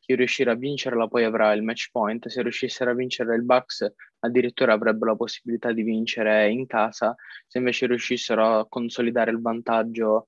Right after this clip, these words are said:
i Suns e portarsi sul tre a due,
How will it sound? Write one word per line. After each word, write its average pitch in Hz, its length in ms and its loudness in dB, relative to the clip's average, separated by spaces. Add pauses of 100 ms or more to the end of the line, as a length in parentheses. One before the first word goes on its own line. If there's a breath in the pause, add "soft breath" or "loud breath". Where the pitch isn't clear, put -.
(260 soft breath)
i 127 100 -4
Suns 117 380 -4
e 120 40 -16
portarsi - 460 -6
sul 113 240 -8
tre 120 140 0
a 113 60 4
due, 120 420 2